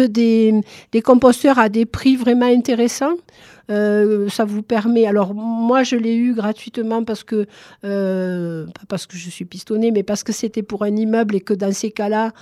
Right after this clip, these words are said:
en donnant, euh, les coordonnées, l'adresse, tout ça, on pouvait avoir un composteur gratuit.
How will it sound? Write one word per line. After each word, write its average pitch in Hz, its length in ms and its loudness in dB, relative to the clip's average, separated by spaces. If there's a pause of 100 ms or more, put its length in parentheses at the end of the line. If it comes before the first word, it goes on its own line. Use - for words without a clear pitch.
(340)
en 190 100 -8
donnant, 208 560 -2
euh, 190 200 -2
les 190 120 -6
coordonnées, 196 540 -4
l'adresse, 190 480 -6
tout 202 100 -18
ça, 214 180 -10
on 208 120 -8
pouvait 196 240 -12
avoir 190 240 -10
un 190 80 -8
composteur 185 500 -12
gratuit. 180 560 -8